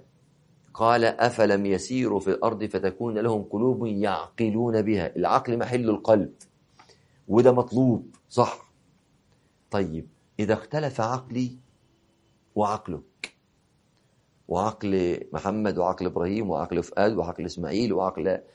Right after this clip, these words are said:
ياسر وعقل محمود وعقل، آه، مريم وعقل خديجة وعقل،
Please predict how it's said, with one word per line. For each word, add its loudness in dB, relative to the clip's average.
ياسر 4
وعقل 2
محمود 0
وعقل، -2
آه، 2
مريم 6
وعقل 2
خديجة 6
وعقل، 4